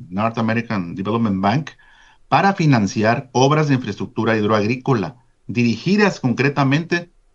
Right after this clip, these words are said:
al distrito de, de riego cero cero cinco de Licias, Chihuahua,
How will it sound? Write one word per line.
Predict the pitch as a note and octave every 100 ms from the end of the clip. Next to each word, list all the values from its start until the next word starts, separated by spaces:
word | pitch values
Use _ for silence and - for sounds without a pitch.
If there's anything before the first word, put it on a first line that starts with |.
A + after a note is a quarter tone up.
| _ _ -
al | G#2+ G2
distrito | G2 C3 B2+ D3+
de, | B2+ G2+ -
de | - F#2+ F#2+
riego | A2 A#2 B2+ B2+ G2+
cero | - A#2
cero | A2+ A#2+ A#2+
cinco | C3+ C#3+ D3
de | C#3+ F#2+
Licias, | G#2+ G#2 A2
Chihuahua, | - - F2 F2 D2+ D#2